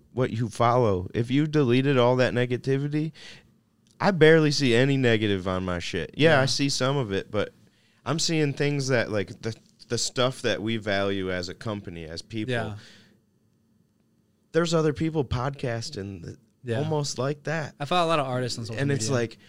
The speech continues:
Speaker 1: and now, you know, since the six months of being doing this, it's like I see people like you, I see people like Dev Rucker, I see
Speaker 2: Yeah.
Speaker 1: people like Zay, I see people like Nate Thompson.
Speaker 2: Yeah.
Speaker 1: Everybody wants to work together.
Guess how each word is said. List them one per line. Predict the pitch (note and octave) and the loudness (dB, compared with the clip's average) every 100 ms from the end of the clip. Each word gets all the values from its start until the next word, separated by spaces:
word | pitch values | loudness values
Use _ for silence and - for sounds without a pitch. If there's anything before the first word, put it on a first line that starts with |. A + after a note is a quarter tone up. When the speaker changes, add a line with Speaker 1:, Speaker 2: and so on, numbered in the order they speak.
| - _ _ _ _ _ | -20 _ _ _ _ _
Speaker 1:
and | D3 D#3+ | -10 -6
now, | E3 D#3+ C#3+ _ _ _ | -6 -8 -10 _ _ _
you | C#3+ | -4
know, | C3+ C#3 | 0 0
since | - E3 D#3+ | 0 0 -2
the | D#3+ | -2
six | - E3 D#3 | -2 -4 -2
months | D3+ D3+ | -2 -2
of | C3 | -2
being | C3+ D3 C#3+ A#2+ | 0 2 0 2
doing | C3+ D3+ D3 | 2 2 0
this, | D3+ E3 - - - | -2 -2 -6 -8 -10
it's | C#3+ C#3+ | -6 -2
like | C3+ A#2+ | -2 -2
I | A#2+ | -2
see | - C#3+ | -2 -2
people | C3 D3 B2+ B2+ | 0 -2 0 0
like | A#2 A#2 | -2 0
you, | C3 A2 | -2 -2
I | A2 | -4
see | - C3 | -2 -2
people | C#3 B2 B2 | 0 0 2
like | A#2 A2 | 0 0
Dev | A#2 A2 | -2 -2
Rucker, | A2+ A2+ A2+ G#2+ F#2+ | -2 -2 -2 -6 -8
I | |
see | G2+ B2+ | -6 -2
Speaker 2:
Yeah. | B2 | 0
Speaker 1:
people | C3 C3 C3 | 0 0 0
like | B2 A#2 G#2 | 0 0 0
Zay, | A#2 A#2+ G#2+ | 0 2 0
I | G2 | -2
see | G2 C3 | -4 -4
people | C3 C3 B2+ B2 | -2 -4 -2 -2
like | A#2+ F#2+ | -2 0
Nate | A2+ A#2+ - | -2 -2 -4
Thompson. | A#2+ A#2+ - G2+ - | -4 -4 -4 -8 -6
Speaker 2:
Yeah. | C3 C3+ | -4 0
Speaker 1:
Everybody | F3 G3 G#3 F#3 G3 | 2 4 4 4 2
wants | F3+ F#3 F3+ | 2 0 -2
to | E3+ | -2
work | D3 F#3 F3+ | 0 -2 -2
together. | F3+ D3+ E3+ D3 C3 F#2+ | -6 0 0 0 -2 -6